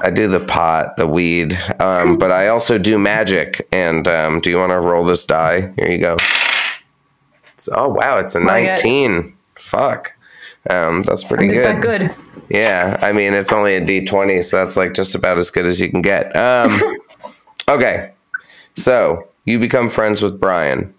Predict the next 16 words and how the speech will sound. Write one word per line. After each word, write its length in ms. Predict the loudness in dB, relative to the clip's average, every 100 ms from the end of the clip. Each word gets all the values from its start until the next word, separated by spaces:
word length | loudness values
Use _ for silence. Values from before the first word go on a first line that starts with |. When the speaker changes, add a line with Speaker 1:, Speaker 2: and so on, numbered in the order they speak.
| _ _ _ -14 -14 _ _ _ -2
Speaker 1:
Not 460 | 2 4 2 2
my, 600 | 0 2 2 2 0 -2 -6 -10 _ _
he 260 | 0 2 2
is 420 | 2 2 2 2
my 180 | 0 2
Brian, 300 | 2 2 2
but 80 | 0
he's 100 | 0
not 160 | 0 0
my 180 | 0
Brian. 540 | 0 0 0 0 -2 -8 _ _ -4
My 160 | 0 2
Brian 300 | 2 2 0
is 120 | 0
Brian 300 | 0 0 -2
Greenberg. 720 | -2 -2 -2 0 -2 -4